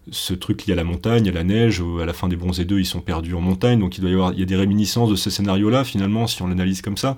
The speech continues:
Mais, comme, euh, le producteur, euh, Yves Rousserroir, donc, était le, le, l'oncle de Christian Clavier, lui leur a dit : « Non, non, vous faites pas ça, parce que, euh, on va pas,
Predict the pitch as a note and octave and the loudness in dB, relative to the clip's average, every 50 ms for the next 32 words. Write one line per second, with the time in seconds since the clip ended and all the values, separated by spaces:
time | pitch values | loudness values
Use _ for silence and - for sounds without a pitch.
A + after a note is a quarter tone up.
0 | - - G2+ G2 G#2+ A2+ C3 C#3+ D3 C#3+ - - - - - - - B2+ A#2+ A#2 | -2 0 4 6 6 8 6 6 4 2 -2 -10 -16 -16 -12 2 4 6 6 8
1 | G#2+ G#2+ G2+ G2 G2 G2 F#2+ F2+ F#2 - G#2 G2 G2 F#2 - - A2 G#2+ G#2+ F#2 | 6 6 6 4 4 4 2 0 0 -2 -2 -2 -2 -2 0 2 4 4 4 4
2 | F#2 F2+ F2 F2 E2+ F2 F#2 F#2 F2+ F#2 F2+ F#2+ F2+ - G2 F2+ F#2 F#2+ G2 G2+ | 2 2 2 0 0 0 0 0 0 -2 -2 -2 -2 -4 -4 -4 -2 -2 -2 -2
3 | F#2 F2 E2+ E2 D#2 - E2 - F2+ E2+ E2+ D#2+ D#2 D#2 D#2 D2+ - E2+ E2 D2+ | -2 -4 -4 -6 -6 -6 -6 -4 -6 -4 -4 -6 -6 -6 -6 -6 -8 -10 -12 -12
4 | - F2 F2+ E2 - - - - - E2+ E2+ F#2 G#2 F#2+ - F#2 F2 E2+ - - | -10 -10 -10 -8 -8 -10 -10 -8 -6 -2 0 0 0 0 0 -2 -4 -4 -4 -6
5 | F#2+ - - F#2 F2+ - F2+ E2+ F2 G2 G2+ G2 F2+ F2+ F#2 F#2 F2 E2 D#2 D#2+ | -6 -4 -4 -4 -2 -2 -4 0 0 2 2 2 0 0 0 0 0 0 -4 -4
6 | E2 F2 F2+ F2+ F#2 F2+ F#2 F#2 F#2 F2+ - - F2+ - - E2+ - - G2 F#2 | -4 -4 -2 -2 0 0 2 0 0 -2 -4 -10 -10 -8 -8 -8 -6 -6 -6 -6
7 | F2+ E2+ - - - D#2+ D#2 D2+ D2 D2 D2+ D#2 D2+ D2+ - - | -6 -8 -12 -10 -10 -10 -8 -8 -8 -8 -8 -8 -8 -10 -10 -10